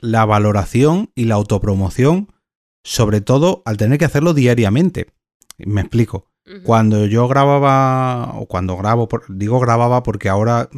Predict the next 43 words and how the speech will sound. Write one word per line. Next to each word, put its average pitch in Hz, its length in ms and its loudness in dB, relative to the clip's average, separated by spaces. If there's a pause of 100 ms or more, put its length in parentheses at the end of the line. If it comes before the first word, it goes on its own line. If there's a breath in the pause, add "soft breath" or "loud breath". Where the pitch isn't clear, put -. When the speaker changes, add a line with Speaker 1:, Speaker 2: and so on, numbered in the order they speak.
(140)
Speaker 1:
hemos 104 240 -4
hecho 110 240 -4
parón 101 260 -2
veraniego 104 600 -2
y 113 160 -8
parón, 139 1120 -2
que 101 140 -4
luego 113 220 -2
ya 104 180 -2
te 101 80 -4
explicaré 101 380 -4
fuera 104 200 -2
de 95 80 -2
micro, 120 400 -2 (560)
eh, 101 440 -2
en 107 120 -2
Por 101 140 -2
qué 110 100 -2
Podcast. 123 460 -2 (680)
Claro, 120 220 0
yo 101 180 2
grababa 131 400 0
una 127 220 2
vez 104 200 -2
al 90 120 -6
mes. 92 380 -10 (280)
Y 104 180 -4
una 117 260 0
vez 131 180 -2
al 131 140 -2
mes 143 340 -2
me 95 120 -2
tenía 92 260 -4
que 107 80 -2
preocupar 107 480 -4
de 104 100 -4
publicar 85 380 -10
el 85 80 -14
capítulo, 139 760 0
anunciarlo 90 460 -6
por 90 120 -10
las 113 140 -6
redes, 143 720 0